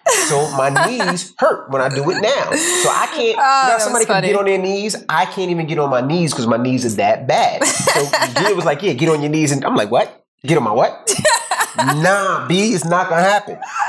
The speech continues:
Speaker 1: But anyway,
Speaker 2: Uh,
Speaker 1: but
Speaker 2: those
Speaker 1: that's,
Speaker 2: days are over
Speaker 1: those
Speaker 2: with.
Speaker 1: days are over. But so I understand that you like head the way that you do because I do as well.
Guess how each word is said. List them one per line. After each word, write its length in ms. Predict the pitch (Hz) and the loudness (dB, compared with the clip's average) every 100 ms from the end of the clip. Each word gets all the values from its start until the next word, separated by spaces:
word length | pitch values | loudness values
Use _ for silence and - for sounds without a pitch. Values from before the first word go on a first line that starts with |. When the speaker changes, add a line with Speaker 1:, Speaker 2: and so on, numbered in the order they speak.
| - - 110 | -4 -4 2
Speaker 1:
But 200 | 233 440 480 480 440 392 - - | 2 2 -2 -4 -2 -4 -4 -2
anyway, 200 | 202 370 | 0 2
Speaker 2:
Uh, 180 | - 381 | 0 0
Speaker 1:
but 100 | - | 0
Speaker 2:
those 100 | 262 247 | 2 2
Speaker 1:
that's, 40 | 247 | 2
Speaker 2:
days 280 | 247 254 233 | 2 2 2
are 140 | 226 | 2
over 240 | 226 220 202 | 2 2 2
Speaker 1:
those 200 | 180 175 | 2 2
Speaker 2:
with. 60 | |
Speaker 1:
days 260 | 185 175 156 | 2 2 2
are 60 | 139 | 0
over. 340 | 131 95 80 - - _ _ | 0 -4 -10 -16 -20 _ _
But 360 | 123 180 180 - | 0 2 2 -2
so 500 | - 175 113 - - _ - | 0 2 2 -4 -16 _ 2
I 160 | 165 | 2
understand 440 | 208 202 - 208 185 | 2 0 0 0 2
that 180 | 151 156 | 0 -2
you 60 | |
like 440 | 135 110 113 - - | -2 -2 -4 -10 -10
head 180 | 104 104 | -6 -2
the 60 | 113 | 0
way 160 | 107 | 0
that 180 | 110 117 | -2 -4
you 60 | 156 | -2
do 160 | 320 | -2
because 360 | 160 110 113 110 - | -2 -2 0 0 -2
I 260 | 101 107 123 | -6 -4 -4
do 320 | 123 104 110 | -4 -8 -4
as 260 | - 120 127 | 0 0 0
well. 360 | 151 285 - | 0 -2 -4